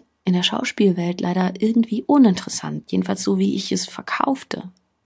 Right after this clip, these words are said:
Ohne Ecken und Kanten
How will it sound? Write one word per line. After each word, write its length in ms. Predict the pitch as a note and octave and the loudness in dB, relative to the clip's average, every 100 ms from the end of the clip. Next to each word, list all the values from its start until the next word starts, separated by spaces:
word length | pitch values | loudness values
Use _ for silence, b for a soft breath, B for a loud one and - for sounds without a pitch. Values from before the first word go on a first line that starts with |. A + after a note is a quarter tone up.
| _ _ _ _ _ _ _ _ | _ _ _ _ _ _ _ _
Ohne 580 | F#3+ G3 F#3 F3+ F3+ - _ - | 4 6 6 2 -2 -8 _ -6
Ecken 420 | F#3 - F3+ F3 | -6 -2 -4 -4
und 380 | F3 E3+ - - | -4 -6 -6 -2
Kanten 600 | - B3+ C4 F3 F3 | 2 2 2 -2 -6